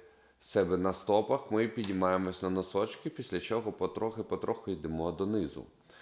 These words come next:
Дихаємо дуже плавно, повільно через ніс. В моєму випадку це тільки через одну ноздрю.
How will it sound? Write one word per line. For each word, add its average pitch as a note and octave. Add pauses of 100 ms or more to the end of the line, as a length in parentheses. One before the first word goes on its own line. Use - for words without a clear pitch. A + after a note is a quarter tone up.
(240)
Дихаємо B2
дуже B2+
плавно, G#2+
повільно F#2
через D2
ніс. C#2+ (1500)
В G#2
моєму G#2
випадку F2
це E2+
тільки E2+
через D#2
одну E2
ноздрю. D2+